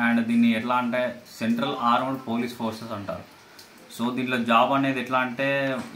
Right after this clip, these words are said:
సేమ్ సిక్స్టీ ఇయర్స్ దాకా సర్వీస్ ఉంటుంది, ఫిఫ్టీ నైన్, so సిక్స్టీ. స్టార్టింగ్,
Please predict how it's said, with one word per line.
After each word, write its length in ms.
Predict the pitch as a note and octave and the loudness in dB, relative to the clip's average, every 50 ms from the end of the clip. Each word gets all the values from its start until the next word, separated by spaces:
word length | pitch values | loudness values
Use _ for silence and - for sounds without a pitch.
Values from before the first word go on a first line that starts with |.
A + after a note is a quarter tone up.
| - - | -10 -6
సేమ్ 400 | A#2 A#2+ B2+ B2+ B2 A#2+ A#2 - - - - - - - | -4 -2 -2 0 0 2 0 0 0 -4 -10 -12 -12 -8
సిక్స్టీ 260 | A#2 A2+ - - C#3+ | -8 -8 -4 -2 -2
ఇయర్స్ 220 | C3+ C#3 C3+ C3 | 0 0 -2 -2
దాకా 240 | B2+ B2+ B2+ B2 C3 | 0 0 0 0 0
సర్వీస్ 380 | B2 - A2+ A2 A2+ A2+ - A#2+ | -2 -2 -2 -2 -2 -2 -2 -2
ఉంటుంది, 360 | A2+ G#2+ A2 G#2+ A2+ A#2+ B2 | -2 -2 -2 0 -2 -2 -2
ఫిఫ్టీ 280 | A#2 A2+ G#2 - A#2 A2 | -4 -8 -8 -6 -4 -2
నైన్, 220 | A2+ A#2 A#2 A#2 - - G2+ G2 - A#2+ | -2 0 0 -2 -4 -6 -12 -12 -10 -8
so 140 | A2+ A2+ A2+ | -8 -8 -8
సిక్స్టీ. 380 | G2+ F#2 - - - C3 C3+ C3 - - - - - - - - - - - - - - - - - - | -10 -12 -10 -10 -10 -10 -10 -10 -14 -20 -20 -20 -20 -20 -20 -20 -20 -18 -18 -18 -16 -18 -18 -16 -8 -2
స్టార్టింగ్, 600 | - A2+ A#2 B2 C3 C#3+ C#3+ C#3+ C#3+ C#3+ C#3+ | 2 2 2 2 2 2 2 2 2 2 2